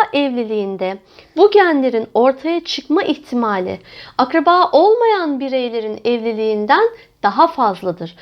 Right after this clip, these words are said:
O yüzden de biz akraba evliliğini öner-, önermiyoruz. Yani yapılması doğru değil. Mesela neler olabilir akraba evliliği sonucu ortaya çıkan hastalıklar? Talasemi adını verdiğimiz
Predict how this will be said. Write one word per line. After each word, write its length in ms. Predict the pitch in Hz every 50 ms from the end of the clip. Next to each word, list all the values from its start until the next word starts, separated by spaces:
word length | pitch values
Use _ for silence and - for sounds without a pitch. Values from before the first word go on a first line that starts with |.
| - - - _ _
O 120 | - 381 381
yüzden 520 | 320 262 220 208 - 208 190 185 185 185
de 140 | 196 196 196
biz 200 | 269 339 403 427 - - _ _ _ _ _ _ _ _ _ _ _ _ _ _ _ -
akraba 500 | 262 277 277 - 254 208 202 196 196 - - 269
evliliğini 840 | 285 277 220 202 214 208 202 196 190 190 208 240 302 359 370 370 - - _ _ _ _ -
öner-, 540 | 262 262 254 240 226 214 208 202 202 214 - _ -
önermiyoruz. 720 | 262 262 240 240 226 208 185 170 160 160 165 190 180 180
Yani 240 | 220 190 202 214 226
yapılması 800 | 233 226 - 233 214 202 196 185 - - - - 285 311 320 320 - - _ _ _ -
doğru 600 | 247 240 220 208 208 240 302 349 359 349 - _ _ _ -
değil. 300 | 233 208 160 170 - - _ _ _ - - - - - -
Mesela 380 | 294 311 403 403 - 427 381 370
neler 480 | 339 339 359 381 381 415 415 427 415 -
olabilir 420 | 294 294 330 277 247 254 247 247
akraba 480 | 226 220 220 220 - 220 220 220 220 220
evliliği 440 | 220 226 214 220 214 202 214 214 208
sonucu 420 | - - 226 208 202 202 - -
ortaya 480 | - 208 208 202 208 - 208 196 196 190
çıkan 320 | - - - 220 208 208
hastalıklar? 800 | 208 220 202 202 - - - 190 196 - - 220 226 262 330 415 - - _ _ _ _ - - - - - _ -
Talasemi 680 | - 320 330 339 370 359 - - 370 339 320 339 359 -
adını 320 | 302 311 - 285 285 285
verdiğimiz 680 | 285 277 269 269 254 254 262 262 254 254 277 339 359